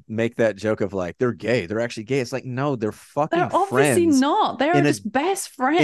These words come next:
Speaker 1: a
Speaker 2: friends.
Speaker 1: different time, you idiots. Like, this isn't
Speaker 2: Yeah.
Speaker 1: normally now. Like, this, no,
Speaker 2: Mm-hmm.
Speaker 1: I, I really can't stand that when people just make that fu-, first off, it's just a lazy joke.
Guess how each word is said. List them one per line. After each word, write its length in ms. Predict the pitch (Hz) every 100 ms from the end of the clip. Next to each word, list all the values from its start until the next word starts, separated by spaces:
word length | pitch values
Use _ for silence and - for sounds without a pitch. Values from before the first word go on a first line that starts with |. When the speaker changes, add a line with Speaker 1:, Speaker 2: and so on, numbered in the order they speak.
| 247
Speaker 1:
a 60 | 190
Speaker 2:
friends. 220 | 165 165
Speaker 1:
different 480 | 147 - 160 135 -
time, 480 | - 131 143 110
you 200 | 92 85 - -
idiots. 580 | 104 98 95 113 -
Like, 160 | 110 101
this 160 | 110 135
isn't 180 | 135
Speaker 2:
Yeah. 240 | 190 165 156
Speaker 1:
normally 440 | 120 127 120 107
now. 580 | 98 98 95 82 69 76 -
Like, 160 | 98 -
this, 180 | 120 -
no, 360 | 196 185 135 98
Speaker 2:
Mm-hmm. 140 | 110 117
Speaker 1:
I, 60 |
I 20 | 135
really 220 | 156 175
can't 240 | - 113
stand 360 | - 113 110 98
that 40 |
when 100 | 92
people 180 | 117 110
just 160 | 98 95
make 160 | 95
that 180 | 95 -
fu-, 80 | - - -
first 160 | 262
off, 60 | 214
it's 100 | 185
just 160 | 226
a 60 | 131
lazy 460 | 104 104 117 143 147
joke. 400 | 156 180 -